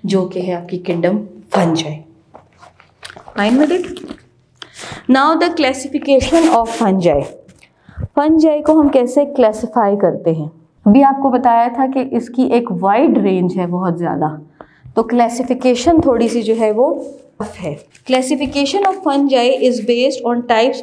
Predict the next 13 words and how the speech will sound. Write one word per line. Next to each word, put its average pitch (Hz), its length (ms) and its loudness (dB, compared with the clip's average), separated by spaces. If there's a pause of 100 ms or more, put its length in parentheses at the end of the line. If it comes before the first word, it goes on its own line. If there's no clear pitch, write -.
of 240 180 0
reproduction। 214 640 0
Classification 294 1040 -2
किस 294 240 -8
पे 294 140 -4
depend 247 420 -2
करती 240 320 -2
है? 254 200 0
इसकी - 360 -10
type 214 340 0
of 240 160 -2
reproduction 196 540 -2
पे 170 360 -4